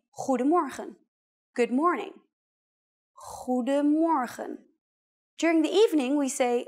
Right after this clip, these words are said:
goedenavond. Goedenavond. Goed is Dutch for good. Dag, morgen and avond means day,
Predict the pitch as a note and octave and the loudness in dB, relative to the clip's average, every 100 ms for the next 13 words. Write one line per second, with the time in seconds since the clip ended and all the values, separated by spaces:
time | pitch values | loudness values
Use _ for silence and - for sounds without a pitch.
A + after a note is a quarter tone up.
0 | - - C4+ B3 D#4+ E4 A3 A3 - - | -8 -4 -2 0 0 0 -4 -10 -12 -18
1 | - _ _ _ _ _ _ - - B3+ | -20 _ _ _ _ _ _ -10 -4 0
2 | B3+ B3+ B3 C4+ D4 D#4 C#4 C4 - - | 0 -2 -2 0 2 2 0 -2 -10 -12
3 | - - _ _ _ _ _ _ - A4 | -16 -20 _ _ _ _ _ _ 0 2
4 | A#4 - - _ C#4+ B3+ D4 D4 C4+ A3+ | 2 -4 -16 _ -6 0 0 0 -4 -2
5 | C#4 A#3+ A3 - _ _ _ _ _ _ | 2 0 0 -12 _ _ _ _ _ _
6 | _ _ G3+ B3 F4 - - - _ A#3 | _ _ 0 2 2 -2 -18 -20 _ -6
7 | A3+ B3+ D#4 D#4+ F4+ G#4+ G#4 _ - A#3 | -2 0 0 0 0 0 -4 _ -8 -6
8 | - - A#3 C#4+ E4+ G4 G#4 - B3+ B3+ | -6 -4 -2 0 0 0 -2 -4 -2 0
9 | B3 - - A3 F#3+ B3 A3+ B3+ F4 | -2 -6 -12 -14 -4 -2 0 -2 -2